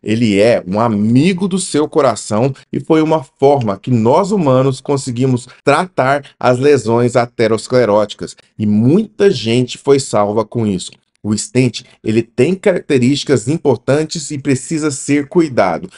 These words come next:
mas não há prazo de validade, mas você deve fazer todos os cuidados, principalmente os medicamentos. Você tem um stent no coração, é remédio pro resto da vida, infelizmente.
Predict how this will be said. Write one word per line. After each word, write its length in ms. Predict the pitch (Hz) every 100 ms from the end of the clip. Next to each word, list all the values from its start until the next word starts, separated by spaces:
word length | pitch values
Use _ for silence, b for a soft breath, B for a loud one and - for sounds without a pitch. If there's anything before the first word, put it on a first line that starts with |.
| B
mas 220 | 92 95 101
não 240 | 120 147
há 80 | 120
prazo 400 | - 95 95 87
de 140 | 90
validade, 640 | 87 90 78 90 104 131 165 _
mas 160 | - 104
você 240 | 107 104
deve 400 | 101 90 107 123
fazer 480 | 135 139 113 113 123 _ _ -
todos 480 | 165 202 208 202
os 120 | 185 -
cuidados, 600 | 175 117 98 104 123 -
principalmente 640 | 151 151 147 117 127 135
os 120 | 143
medicamentos. 760 | 117 123 139 - 143 120 95 - b b -
Você 320 | 110 107 175
tem 120 | 175
um 80 | 147
stent 300 | 131 131 117
no 100 | 104
coração, 540 | 107 98 90 139 131 - _ _
é 140 | -
remédio 480 | 117 123 110 110 117
pro 160 | 123 127
resto 380 | 98 101 101 120
da 180 | 127
vida, 340 | 120 98 85 - -
infelizmente. 800 | 123 127 - 139 123 107 90 -